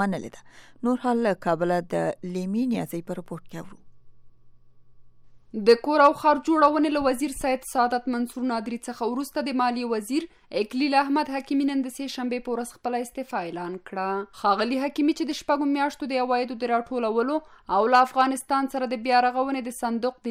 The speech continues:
Speaker 2: نږدې دوه اعشاریه پنځه میلیارډ ډالرو مرستې په اړه یوې خبري غونډې ته وینا کوله، وویل چې سبا چهارشنبه به د خپلې وروستۍ کاري ورځې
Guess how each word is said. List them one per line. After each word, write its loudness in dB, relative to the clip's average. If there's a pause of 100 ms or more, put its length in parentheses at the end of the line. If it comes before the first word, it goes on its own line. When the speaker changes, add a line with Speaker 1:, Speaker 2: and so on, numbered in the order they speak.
Speaker 2:
نږدې -4
دوه 4
اعشاریه -6
پنځه -6
میلیارډ -6 (120)
ډالرو -4
مرستې -10
په 0
اړه -2
یوې -12
خبري -6
غونډې -4
ته -4
وینا -4 (120)
کوله، -2
وویل -2 (100)
چې -2 (600)
سبا 6
چهارشنبه 0
به -4
د -8
خپلې -6
وروستۍ -8 (120)
کاري 2
ورځې -4